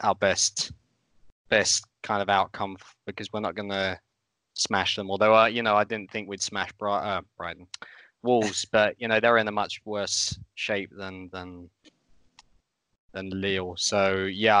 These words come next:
Speaker 1: I, I, I think that we'll do well to come away with three points there, even if it's by the narrowest of margins. So I'll go with two one as well.
Speaker 2: Yeah, fair enough. What about you, Naren? Let's also have, like, a lineup prediction from you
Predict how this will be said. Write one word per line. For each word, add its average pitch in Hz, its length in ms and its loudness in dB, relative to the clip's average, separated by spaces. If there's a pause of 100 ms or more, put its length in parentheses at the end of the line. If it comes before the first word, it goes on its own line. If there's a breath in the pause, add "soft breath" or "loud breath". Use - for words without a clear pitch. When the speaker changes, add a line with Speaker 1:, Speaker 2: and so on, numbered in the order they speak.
Speaker 1:
I, 107 220 2
I, 104 300 4
I 107 40 2
think 117 320 -4
that 104 280 -2 (1080)
we'll 107 360 -4
do 107 220 -6
well 104 320 2
to 98 600 -4
come 98 280 -8
away 92 280 -6
with 90 220 -12 (920)
three 95 180 -4
points 98 400 -4
there, 95 300 0
even 98 280 -4
if 90 120 -4
it's - 140 -4
by 95 160 2
the 92 100 -2
narrowest 90 420 -2
of 87 140 -16
margins. 90 460 -10 (640)
So 101 100 2
I'll 95 120 6
go 98 140 0
with 92 180 -8
two 98 140 -6
one 92 160 -4
as 90 140 -10
well. 90 200 -6 (1900)
Speaker 2:
Yeah, 104 240 -6
fair 113 240 -6
enough. 101 200 -12
What 165 140 4
about 135 220 0
you, 117 100 -12
Naren? 104 340 -14
Let's 143 220 -2
also 170 180 -2
have, 135 180 -2
like, 117 180 -10
a - 20 -12
lineup 107 320 -6
prediction - 520 -20
from 107 160 -20
you 107 80 -20